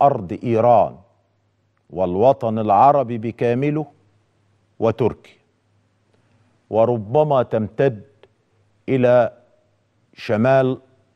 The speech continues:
إلى الشمال في اتجاه غرب آسيا، وإن تطورت فستصل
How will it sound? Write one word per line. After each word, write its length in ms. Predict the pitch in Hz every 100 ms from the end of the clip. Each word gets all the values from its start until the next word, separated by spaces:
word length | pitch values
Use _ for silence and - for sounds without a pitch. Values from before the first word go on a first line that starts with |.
| _ _ _ _ _ _ _ _ _ _ _ _
إلى 120 | 101 92
الشمال 600 | - 98 107 135 151 151 _ _ _ _ _ _ _ _ _ _ _ _ _ _ _ _ _
في 300 | _ 123 117
اتجاه 580 | 90 - 101 117 131 110 - _ _ -
غرب 320 | 107 117 95 _ _ _ _ _ _ _ _ _ -
آسيا، 320 | 123 - - _ _ _ _ _ _ _ _ _ _ _ _ _ _ _ _ _ _ _ _ _ -
وإن 300 | - 220 190
تطورت 560 | 170 151 147 165 160 - _ _ _ _ _ _ _ _ _ _ _ _
فستصل 880 | - 110 - 196 165 165 - 123 92